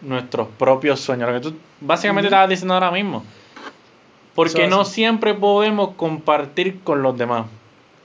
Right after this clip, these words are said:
Speaker 1: Es triste pensar en que hay amigos a los que no volveremos a ver o,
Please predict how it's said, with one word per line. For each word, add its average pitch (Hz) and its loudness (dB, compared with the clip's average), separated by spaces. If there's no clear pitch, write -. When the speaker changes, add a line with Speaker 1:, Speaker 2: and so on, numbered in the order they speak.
Speaker 1:
Es 185 -2
triste 214 0
pensar 196 0
en 156 -6
que 147 0
hay 147 4
amigos 180 0
a 160 4
los 139 0
que 135 -6
no 135 -2
volveremos 165 0
a 151 0
ver 170 0
o, 143 2